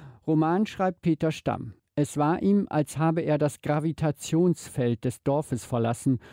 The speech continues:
und bewege sich ungebremst durch den Raum hinein in das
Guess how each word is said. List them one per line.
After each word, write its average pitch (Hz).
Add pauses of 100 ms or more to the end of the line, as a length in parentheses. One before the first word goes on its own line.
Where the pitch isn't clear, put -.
(380)
und 170
bewege 202
sich 160
ungebremst 185
durch 160
den 143
Raum 151
hinein 156
in 156
das 143